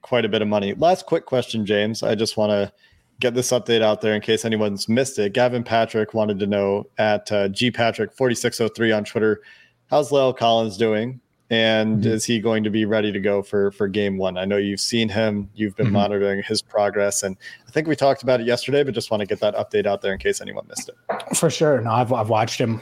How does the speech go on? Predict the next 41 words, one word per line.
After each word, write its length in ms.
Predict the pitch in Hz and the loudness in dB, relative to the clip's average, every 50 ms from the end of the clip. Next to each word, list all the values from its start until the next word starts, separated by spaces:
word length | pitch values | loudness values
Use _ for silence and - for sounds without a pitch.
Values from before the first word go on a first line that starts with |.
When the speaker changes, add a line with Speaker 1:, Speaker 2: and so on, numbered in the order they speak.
| - - | -4 -2
Speaker 2:
on 140 | 117 113 | 0 0
the 80 | 110 110 | 2 2
rehab 360 | 110 107 107 104 113 107 101 | 2 2 2 2 2 0 0
field, 400 | - - 113 110 107 104 101 - - - - - _ _ - | -2 -2 0 0 0 -2 -2 -4 -10 -16 -18 -20 _ _ -6
pr-, 220 | - 160 - 127 113 | -4 -2 -2 -2 -2
pretty 260 | - - 160 139 127 | -2 0 0 0 0
steady, 440 | 123 - - - 120 107 110 113 113 | -2 -2 -4 -2 -2 -2 0 0 2
and 100 | 117 127 | 2 2
he's 140 | 147 160 151 | 2 2 2
done 180 | - 190 170 160 | 2 0 0 0
some 180 | - 165 156 | 0 -2 -2
stuff 240 | 139 - 160 147 - | 0 0 0 0 0
on 80 | 156 135 | 0 0
the 80 | 131 | 2
rehab 300 | 123 131 131 139 139 127 | 2 4 4 2 2 2
field. 240 | - 143 143 135 123 | 2 0 0 0 0
Sometimes 400 | - 139 131 127 131 123 127 113 | 0 0 0 2 2 2 0 0
during 240 | 113 127 123 120 113 113 | 0 0 0 0 -2 -2
team 240 | - 131 127 123 120 | 0 2 2 2 2
drills, 320 | 117 113 113 123 117 - | 2 2 2 0 0 0
he's 300 | - 120 117 107 - - - | 0 0 2 2 0 0 -2
just 220 | - 113 - - | -2 -2 -2 -2
working 240 | 120 117 113 123 113 | -2 -2 -2 -2 -2
behind 280 | 107 98 104 107 110 110 | -2 0 0 0 0 0
the 60 | 104 | -2
team, 400 | - - 117 113 117 110 101 95 - - _ _ _ _ - - - - | -2 -2 0 2 2 2 0 -2 -6 -14 _ _ _ _ -20 -20 -12 -6
uh, 240 | - 110 107 104 107 107 | -2 0 0 0 0 0
just 180 | 123 120 - | 0 0 0
working 260 | - 135 120 - 127 | 0 0 0 0 0
on 120 | 120 120 113 | 0 0 0
his 100 | 110 - | -2 -4
pass 320 | - - 117 113 110 110 - | -4 -2 0 0 2 2 2
sets, 280 | - 110 110 - - - | 0 0 -2 -2 -2 -2
working 280 | 117 110 - 120 113 113 | -2 0 0 0 2 2
on 80 | 110 | 2
his 100 | 104 - | 2 0
technique, 440 | - - 107 - - 113 104 101 - | 0 -2 -4 -2 -2 -4 -4 -4 -4
things 240 | - 113 107 104 - | -4 -4 -2 -2 0
like 160 | 110 107 - | -2 -2 -2
that. 260 | - 110 107 101 101 - _ _ _ _ _ _ _ _ _ _ _ _ _ _ _ - | 0 0 0 0 -2 -6 _ _ _ _ _ _ _ _ _ _ _ _ _ _ _ 0
Honestly, 540 | 131 143 156 165 160 - 180 170 160 156 | 2 4 4 2 2 2 2 2 2 0